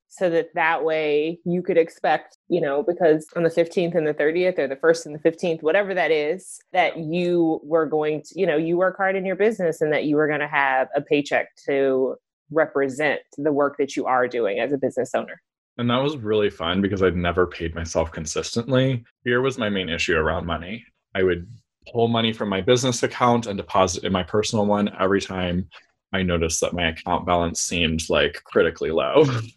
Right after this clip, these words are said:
Speaker 2: <laughs>
Speaker 1: How has it felt to pay yourself?
Speaker 2: Uh, honestly, it cleared up so much mind drama and, like, fear around money. And now we're at the point where we have enough that, like,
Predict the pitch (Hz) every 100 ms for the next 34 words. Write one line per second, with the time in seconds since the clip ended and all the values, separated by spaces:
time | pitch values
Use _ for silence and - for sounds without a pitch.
0 | 143 123 196 - - _ _ _ 208 208
1 | 233 208 - 175 - - 170 - 160 175
2 | 180 - 170 - _ - 123 123 110 104
3 | - - _ _ - 101 113 113 123 107
4 | - _ _ - 107 95 87 - 87 82
5 | 82 - 87 80 76 87 - 95 90 92
6 | 92 98 - 92 90 85 85 85 - -
7 | - 90 90 90 90 87 87 90 95 110
8 | - _ _ _ - 101 101 101 104 90
9 | 95 - 98 92 95 90 92 87 90 87
10 | 85 85 95 92 87 82 - 78 87 85
11 | 82